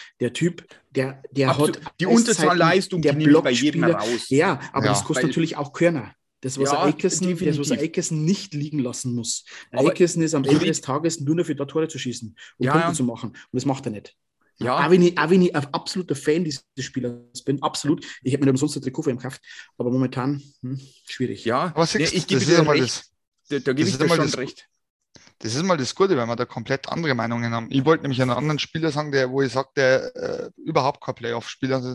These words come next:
Speaker 3: das, das haben wir gestern gedacht, weil er schon wieder einen verheerenden Fehler gemacht hat und die paar Wechsel, wo er am Eis ist. Und ich mag, ich mag auch diese Ausrede nicht, der ist nicht fit,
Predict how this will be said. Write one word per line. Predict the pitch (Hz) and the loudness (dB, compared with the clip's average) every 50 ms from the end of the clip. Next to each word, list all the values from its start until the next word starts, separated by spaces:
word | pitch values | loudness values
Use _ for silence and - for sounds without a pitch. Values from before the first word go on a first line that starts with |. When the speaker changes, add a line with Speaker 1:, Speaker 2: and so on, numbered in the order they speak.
| 123 _ | -10 _
Speaker 3:
das, | - 120 - | -16 -12 -8
das | 123 127 120 | -6 -2 0
haben | 131 135 135 | 0 0 0
wir | 131 117 | 0 0
gestern | 131 151 - - 127 127 | 0 0 -2 -2 -4 -4
gedacht, | 120 127 123 - - | -4 -4 -6 -4 -4
weil | 123 123 | -4 -4
er | |
schon | 120 123 123 | -4 -4 -4
wieder | 127 123 | -2 -4
einen | 123 113 | -4 -4
verheerenden | - 120 117 113 117 123 131 135 - - | -4 -4 -4 -2 -2 -4 -4 -6 -8 -10
Fehler | - - 147 156 135 | -6 -2 0 0 0
gemacht | 117 110 113 - - - | -2 -4 -10 -10 -8 -8
hat | 151 147 _ _ - - - - - - - - | -8 -8 _ _ -20 -20 -18 -18 -18 -18 -14 -8
und | - 139 135 117 - | -6 -6 -6 -2 0
die | 135 131 | -2 -2
paar | - - 127 117 | 0 0 0 2
Wechsel, | 117 135 - - - - 127 | 2 0 -2 -2 -6 -4 -2
wo | 123 | -2
er | 123 | -2
am | 120 113 | -2 -2
Eis | - - 143 139 147 | -2 -2 -2 -2 -2
ist. | 165 156 | -4 -6
Und | 165 147 127 | -8 -8 -8
ich | 131 131 | -6 -2
mag, | 127 131 - - - - | 2 2 0 0 -2 -6
ich | 135 | -2
mag | 135 139 160 - 143 | 0 0 0 2 2
auch | 143 135 | 0 2
diese | 135 135 120 127 143 127 | 0 -2 -4 -2 0 0
Ausrede | 113 131 170 - - 147 131 123 | 2 0 0 -2 -4 -8 -8 -8
nicht, | 123 120 117 - | -10 -10 -6 -2
der | - 131 | 0 0
ist | 135 123 123 | 0 0 -2
nicht | 123 117 - | -8 -8 -8
fit, | - - 214 - | -8 -8 -8 -8